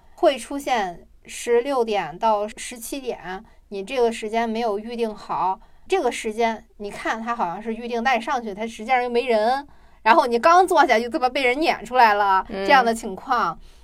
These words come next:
Speaker 1: 但是亚运钉它可以有一个很棒的地方是，它可以实时查看，比方说运动员吧，它可以实时查看，呃，训练场地的人流和余量，然后实时决定我要不要现在起身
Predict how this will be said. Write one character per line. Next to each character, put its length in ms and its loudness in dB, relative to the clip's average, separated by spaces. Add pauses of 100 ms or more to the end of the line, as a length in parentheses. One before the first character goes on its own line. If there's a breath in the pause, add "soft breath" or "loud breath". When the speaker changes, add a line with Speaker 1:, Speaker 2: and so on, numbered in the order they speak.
(120)
Speaker 1:
但 220 2
是 320 0 (300 loud breath)
亚 240 4
运 140 -4
钉 140 -8
它 160 -4
可 200 -6
以 380 -8 (220)
有 180 0
一 80 0
个 80 -2
很 240 -8
棒 200 0
的 100 -2
地 100 -4
方 160 -4
是， 140 -12
它 160 -4
可 160 -4
以 160 -4
实 400 -4
时 220 -6
查 240 -6
看， 300 -4 (280 soft breath)
比 80 2
方 100 6
说 100 2
运 180 2
动 120 -2
员 220 -8
吧， 120 -4 (300 soft breath)
它 120 0
可 120 4
以 140 6
实 240 -4
时 180 -4
查 280 -6
看， 280 -4 (440 soft breath)
呃， 180 2
训 200 0
练 140 -2
场 300 -8
地 140 -4
的 80 2
人 240 -4
流 160 -2
和 140 -4
余 200 -4
量， 280 -2 (200 soft breath)
然 120 -2
后 180 2
实 400 -2
时 280 -4
决 200 -4
定 180 -4
我 140 -2
要 140 2
不 100 0
要 140 4
现 340 0
在 160 2
起 360 -10
身 300 -10